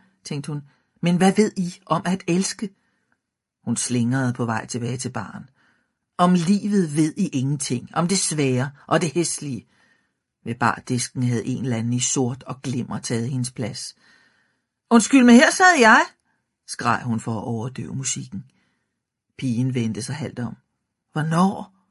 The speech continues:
Charlie masede sig ind og sørgede for at komme til at skubbe hende ned fra stolen. Hun mærkede mandens knæ mod sit lår og fik hans læber mod sit øre. "Du og jeg er vist de ældste på det her sted," sagde han. "Sagde du, at du havde været her før?"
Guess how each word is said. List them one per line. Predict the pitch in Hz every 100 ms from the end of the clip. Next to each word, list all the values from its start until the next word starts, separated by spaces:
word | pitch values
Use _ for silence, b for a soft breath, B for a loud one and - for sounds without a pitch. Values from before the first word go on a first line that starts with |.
| _ _ _ _ _ _ _
Charlie | - 139 120 123 135
masede | 131 120 110 107
sig | 117 -
ind | 120 139
og |
sørgede | - 127 123
for | 123 113
at | 117 B B -
komme | 156 120
til | 123 - 131
at | 135
skubbe | - 131 127
hende | 139 123
ned | 123
fra | - 127
stolen. | - 92 98 131 - _ _ _ _ _ _
Hun | 120
mærkede | 131 127 123 147 143
mandens | 131 120 127
knæ | - 143 131
mod | 139 135
sit | 131 131 127
lår | 127 123 - B B
og | 127
fik | 143 127
hans | 131 127
læber | 127 120 123 127
mod | 123 123
sit | - 123
øre. | 117 110 147 - _ _ _ _ _ _ _ _ _ _ -
"Du | 123 120
og | 117
jeg | 113 107
er | 120
vist | 123 -
de | - -
ældste | 127 123 - 135
på | 127
det | 120
her | 117 123
sted," | - 110 - _ _
sagde | - 92
han. | 98 92 - _ _ _ _ _
"Sagde | - 104 117
du, | 135
at | 123
du | 117
havde | 110 117
været | 120 123
her | 151
før?" | 139 117 -